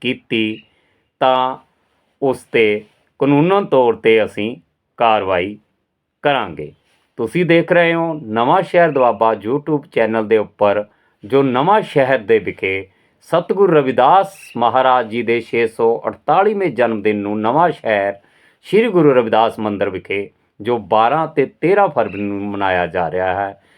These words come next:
ਇਸ ਸੰਬੰਧੀ ਤੁਸੀਂ ਇਸ ਚੈਨਲ 'ਤੇ ਦੇਖ ਰਹੇ ਹੋ। ਸਾਡੀ ਇੱਕ ਰਿਕੁਐਸਟ ਹੈ ਕਿ ਤੁਸੀਂ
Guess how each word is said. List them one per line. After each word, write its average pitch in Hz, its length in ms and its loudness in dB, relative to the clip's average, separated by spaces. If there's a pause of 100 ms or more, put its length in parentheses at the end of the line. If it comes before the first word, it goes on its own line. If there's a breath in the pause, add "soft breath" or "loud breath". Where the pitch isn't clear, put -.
(260 soft breath)
ਇਸ 147 220 -2
ਸੰਬੰਧੀ 107 340 -2
ਤੁਸੀਂ 107 380 -10
ਇਸ 107 100 -8 (100)
ਚੈਨਲ 95 300 -2
'ਤੇ 98 120 -8
ਦੇਖ 92 280 -6
ਰਹੇ 107 160 0
ਹੋ। 120 160 -8 (440 soft breath)
ਸਾਡੀ 151 340 2
ਇੱਕ 180 180 0
ਰਿਕੁਐਸਟ 139 520 0
ਹੈ 101 320 -2 (520)
ਕਿ 196 100 0
ਤੁਸੀਂ 175 500 -2